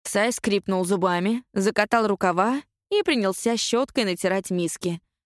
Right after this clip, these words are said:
затем ложки. Ему тоже случалось дежурить по кухне, но там воды было в достатке, причем текла она из крана. Не приходилось бегать в подвал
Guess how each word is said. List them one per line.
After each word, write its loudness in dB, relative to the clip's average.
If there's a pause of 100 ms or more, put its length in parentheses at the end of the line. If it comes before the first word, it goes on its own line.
затем 0
ложки. 0 (480)
Ему 0
тоже 0
случалось 0
дежурить 0 (200)
по 0
кухне, -2 (560)
но 0
там 2
воды 2
было 2
в -2
достатке, -2 (180)
причем 0
текла 2
она 0
из -4
крана. -2 (400)
Не 2
приходилось 2
бегать 0
в -16
подвал 0